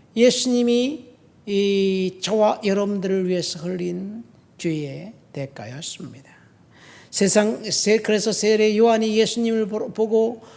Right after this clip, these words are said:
"보라, 세상 죄를 지고 가는 하나님의 어린 양이로다"라고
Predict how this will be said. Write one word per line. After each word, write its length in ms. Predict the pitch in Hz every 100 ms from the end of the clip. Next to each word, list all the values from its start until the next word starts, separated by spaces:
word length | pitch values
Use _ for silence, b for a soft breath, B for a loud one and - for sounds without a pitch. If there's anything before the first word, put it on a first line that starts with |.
| B
"보라, 720 | - 233 254 247 220 185 185 -
세상 580 | - 185 185 196 196
죄를 440 | 185 190 185 180 175
지고 300 | - 233 220
가는 380 | 220 220 226 226 b b
하나님의 760 | b 233 214 208 196 196 202 - - _ _
어린 320 | 175 175 175
양이로다"라고 1500 | 165 160 156 151 160 - - - - - - 104 98 101 -